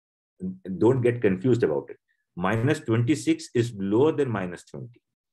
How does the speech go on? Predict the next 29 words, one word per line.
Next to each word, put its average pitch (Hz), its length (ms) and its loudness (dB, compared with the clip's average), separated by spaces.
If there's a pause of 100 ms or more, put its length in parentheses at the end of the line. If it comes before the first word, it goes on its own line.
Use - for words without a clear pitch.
(260)
but 101 180 -2
minus 147 460 2
thirteen 117 480 0
is 113 160 0
higher 92 560 0 (140)
than 92 400 -2
minus 78 360 -8
twenty. 76 540 -8 (360)
And 95 200 0
that 120 180 2
is 135 180 2
why 113 440 0
if 110 140 2 (260)
the 120 340 -2
values 110 680 0 (140)
in 95 300 -2
digit 117 420 0
numerables 117 920 2 (420)
is 113 220 2
lesser 120 920 2 (320)
or 143 400 0 (280)
the, 143 680 -2
uh, 90 340 -8
value 117 480 2
is, 117 380 0 (1000)
okay, - 220 -10 (100)
don't 120 200 0
confuse 82 340 -6
itself. 110 340 -10